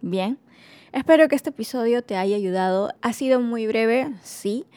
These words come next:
y pues me comprometo, ya que estamos hablando de compromisos, me comprometo con todos ustedes que el siguiente episodio va a ser mucho más enriquecedor que este.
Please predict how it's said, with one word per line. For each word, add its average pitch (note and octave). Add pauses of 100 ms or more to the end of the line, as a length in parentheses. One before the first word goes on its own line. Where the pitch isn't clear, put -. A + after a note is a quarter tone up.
(360)
y C#4+
pues C4+
me C#4
comprometo, B3+
ya G3+
que -
estamos A3+
hablando G#3+
de A#3
compromisos, G3+
me C4+
comprometo G3+
con G#3
todos A#3+
ustedes G#3+
que C4+
el C4+
siguiente D#4+
episodio A#3+
va A3+
a A#3
ser A#3+
mucho C4+
más C4
enriquecedor G#3
que -
este. A#3+